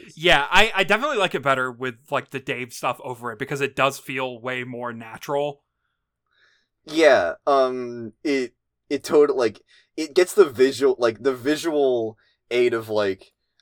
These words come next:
Speaker 2: uh, just Dave getting super verbose and, like, wrapped up in himself and, like, it, it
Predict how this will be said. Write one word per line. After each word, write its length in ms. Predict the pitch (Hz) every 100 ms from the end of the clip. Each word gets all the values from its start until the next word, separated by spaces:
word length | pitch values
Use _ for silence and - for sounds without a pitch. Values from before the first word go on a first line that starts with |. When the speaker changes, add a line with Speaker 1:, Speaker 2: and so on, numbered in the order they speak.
| _
Speaker 2:
uh, 400 | 120 113 107 98
just 400 | 110 110 - 120
Dave 240 | 131 127
getting 680 | 127 123 120 113 110 104 95 _ _ _
super 800 | 101 - - 135 127 139 127 123
verbose 560 | 110 117 104 101 107 110
and, 80 | 104
like, 140 | 98
wrapped 320 | 92 87 87
up 140 | 92 107
in 80 | 101
himself 500 | 101 - 101 101 -
and, 100 | 98
like, 160 | 90
it, 140 | 90 -
it 160 | 101